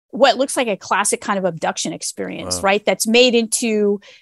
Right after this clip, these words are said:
Speaker 1: if you've been to Rome, you may have seen the statue of, Bernini's statue of Teresa. It's called The Ecstasy of Saint Teresa.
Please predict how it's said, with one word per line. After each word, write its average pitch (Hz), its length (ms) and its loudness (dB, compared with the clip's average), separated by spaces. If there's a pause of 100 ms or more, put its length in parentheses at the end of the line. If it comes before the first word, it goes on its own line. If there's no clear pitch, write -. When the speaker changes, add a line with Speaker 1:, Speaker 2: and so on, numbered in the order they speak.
Speaker 1:
if 254 200 4
you've 294 180 4
been 339 140 4
to 262 100 2
Rome, 202 540 2
you 226 120 -2
may 247 140 6
have 240 100 6
seen 240 280 0
the 196 40 -4
statue 214 540 2
of, 180 160 -4
Bernini's 208 460 -2
statue 208 460 0
of 170 100 -4
Teresa. 208 500 -4
It's 247 140 -4
called 208 180 -4
The 196 140 -2
Ecstasy 208 420 -4
of 190 80 -4
Saint 196 240 -4
Teresa. 208 520 -4